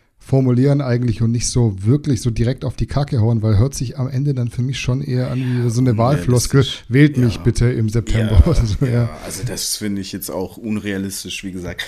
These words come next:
Speaker 2: Dafür ist die Wirtschaft einfach viel, viel zu komplex und man hat ja nicht immer Einblick in jedes Geschäftsmodell et cetera, et cetera.
Speaker 1: Jetzt guck mal einen Messebauer an,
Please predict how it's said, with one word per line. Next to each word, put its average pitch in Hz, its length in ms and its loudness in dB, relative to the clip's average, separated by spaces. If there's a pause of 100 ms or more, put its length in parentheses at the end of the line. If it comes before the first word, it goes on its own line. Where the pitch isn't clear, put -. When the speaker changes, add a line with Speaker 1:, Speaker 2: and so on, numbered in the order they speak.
(160)
Speaker 2:
Dafür 107 320 -2
ist 117 160 -4
die 98 140 -4
Wirtschaft 117 400 -2
einfach 101 320 -6
viel, 120 280 -2
viel 117 320 0
zu - 180 -6
komplex 110 600 -2
und 101 240 -6 (320)
man 95 540 -2
hat - 160 -6
ja 110 100 0
nicht 101 320 -4
immer 101 320 -2 (440)
Einblick 107 520 -4
in 98 160 -6
jedes 107 380 -4
Geschäftsmodell 90 880 -8
et - 160 -12
cetera, 80 400 -12
et 73 100 -18
cetera. 120 460 -16
Speaker 1:
Jetzt 104 140 -4
guck 180 160 2
mal 156 100 6
einen 135 80 6
Messebauer 123 580 4
an, 101 220 -4